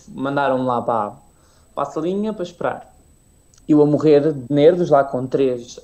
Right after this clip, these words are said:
alminhas dentro da sala. E pronto, depois chegou a minha hora de ir, eu entrei, o senhor adérito lá me cumprimentou e a psicóloga,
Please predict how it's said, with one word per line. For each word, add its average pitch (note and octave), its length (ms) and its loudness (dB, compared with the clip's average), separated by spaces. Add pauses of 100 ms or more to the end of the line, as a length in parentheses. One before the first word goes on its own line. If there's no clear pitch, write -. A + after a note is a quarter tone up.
alminhas B2 640 -4
dentro A2+ 300 -10
da A#2 140 -4
sala. F3+ 500 -2 (1500)
E A#3+ 80 -2
pronto, G3+ 520 2 (460)
depois D3+ 560 -2 (540)
chegou - 240 0
a E3 60 4
minha E3 160 2
hora D3+ 240 4
de C#3+ 100 -6
ir, G#3 200 -6 (720)
eu D#3 100 2
entrei, F#3 420 2 (880)
o D#3 100 -2
senhor E3+ 320 0
adérito D#3 440 2 (1500)
lá D#3+ 140 2
me E3 100 -4
cumprimentou C#3+ 560 -2
e B2+ 120 -4
a B2+ 40 -2
psicóloga, F#3+ 640 2